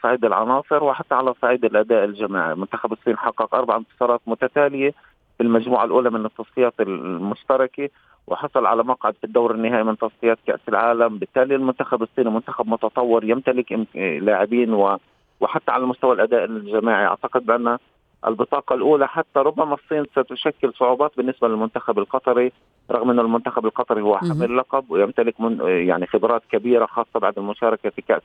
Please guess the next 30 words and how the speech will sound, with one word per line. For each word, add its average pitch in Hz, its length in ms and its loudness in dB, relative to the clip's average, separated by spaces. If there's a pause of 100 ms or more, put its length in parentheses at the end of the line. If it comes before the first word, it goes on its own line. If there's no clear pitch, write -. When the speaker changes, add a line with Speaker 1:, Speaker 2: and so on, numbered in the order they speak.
Speaker 1:
العالم 113 440 0 (400)
وفي 104 220 0
بطولات 113 400 0
خارج 113 360 -2
القارة، 113 520 -2 (420)
وحتى 131 360 -2
في - 80 -8
التصفيات 127 440 -2
المشتركة 120 480 -2
لكأس 110 320 -2
العالم 113 220 0
وأمم 104 400 0
آسيا 104 440 2
تربع 113 300 -2
على 98 280 2
صدارة 107 340 0
المجموعة، 107 720 0 (360)
وهنالك 120 460 -2
عدد 123 300 -2
من 120 140 0
الأسماء 117 460 0
الجديدة 113 460 2
التي 107 280 -2
تم، 131 280 -2 (140)
تم 139 220 -2
ضخها 120 340 -4
في - 120 -4
المنتخب 104 500 -2
القطري. 110 420 0
بالتالي 123 400 0